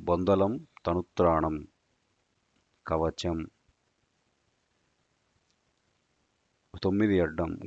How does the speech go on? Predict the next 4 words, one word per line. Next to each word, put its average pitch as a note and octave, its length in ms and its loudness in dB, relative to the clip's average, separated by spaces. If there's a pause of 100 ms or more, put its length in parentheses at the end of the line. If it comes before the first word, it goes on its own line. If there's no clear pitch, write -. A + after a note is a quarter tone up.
గుర్రం, E2+ 480 -2 (1200)
తురంగం. E2+ 640 -2 (3250)
ఆరు F#2 240 4
నిలువు, E2+ 440 -2